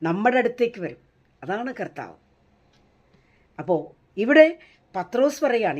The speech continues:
"എനിക്ക് എൻ്റെ യേശുവിനെ കാണണം." യേശുവിൻ്റെ അരികിലേക്ക് ചെല്ലണമെന്ന് വിചാരിച്ചാ പത്രോസ് ഉടൻ തന്നെ പടക് വിട്ട് ഇറങ്ങുന്നതായിട്ട്. എന്നാൽ കടലോളങ്ങൾ അവൻ്റെ കാലുകൾ ഇടറി എന്ന് അവിടെ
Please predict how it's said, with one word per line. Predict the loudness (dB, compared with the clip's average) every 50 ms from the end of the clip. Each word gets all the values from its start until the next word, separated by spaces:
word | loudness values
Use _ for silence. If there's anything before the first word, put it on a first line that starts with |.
| -4 -4
"എനിക്ക് | -6 -4 -4 -4 -2
എൻ്റെ | 0 0 0 0
യേശുവിനെ | -2 -4 -4 -2 -2 -2 -2 -2 -4
കാണണം." | -6 -6 -6 -8 -10 -14 -18 -20 -8 2 6 6
യേശുവിൻ്റെ | 6 6 4 0 0 4 4 6 6 6
അരികിലേക്ക് | 8 6 6 4 2 0 2 2
ചെല്ലണമെന്ന് | 4 4 4 2 0 -2 0 0
വിചാരിച്ചാ | 0 0 0 -2 -2 -2 -2 -2 -4 -8 -14 -20 -20 -20 -8 -6
പത്രോസ് | -6 -6 -4 -6 -6 -6 -6 -6 -8 -8 -8 -8 -8 -10
ഉടൻ | -6 -4 -4 -4 -4 -4
തന്നെ | -4 -4 -6 -4 -6
പടക് | -6 -6 -6 -8 -8
വിട്ട് | -10 -10 -8 -6 -6 -6 -6 -10 -16 -20 _ -20 -16 -12 -8
ഇറങ്ങുന്നതായിട്ട്. | -6 -6 -6 -6 -6 -8 -10 -12 -14 -18 -20 -20 -20 _ -20 -20 _ _ _ _ _ _ _ _ _ _ _ _ _ -10
എന്നാൽ | -6 -4 -4 -4 -4 -6 -10 -8
കടലോളങ്ങൾ | -6 -6 -4 -2 -2 0 0 -2 0 -2 -2 -2 -2 -2 -2 -4 -4 -4 -6 -6 -10 _ _ _ _ _ _ _ _ -14 -12
അവൻ്റെ | -10 -8 -8 -10 -10 -12 _ -10
കാലുകൾ | -8 -6 -4 -4 -4 -4 -4 -4 -4 -6 -6 -8 -10 -14 -10 -8 -8
ഇടറി | -6 -2 2 2 2 2 2 -2 -6 -8 -12 _ _ -8 -6 -6
എന്ന് | -4 -6 -6 -8 -10 -12 -16 _ _ -12
അവിടെ | -10 -8 -10